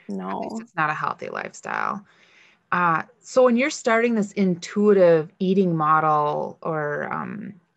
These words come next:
Speaker 2: kind of program that you're doing with your clients, do you have some general, like, guide rails that you give them, or what would you recommend as it relates to getting, like,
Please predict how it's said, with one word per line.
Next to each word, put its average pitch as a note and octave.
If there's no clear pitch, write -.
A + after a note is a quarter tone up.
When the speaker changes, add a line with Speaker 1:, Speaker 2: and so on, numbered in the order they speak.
Speaker 2:
kind F#3
of F3
program F3+
that D#3+
you're D#3+
doing D#3+
with D3+
your E3
clients, -
do F#3
you A3+
have G3+
some G#3+
general, E3+
like, D#3
guide D#3
rails E3+
that E3
you E3
give D#3
them, E3+
or D3
what D3+
would D#3+
you D#3+
recommend D#3
as D#3
it C#3+
relates D#3
to E3
getting, E3
like, D#3+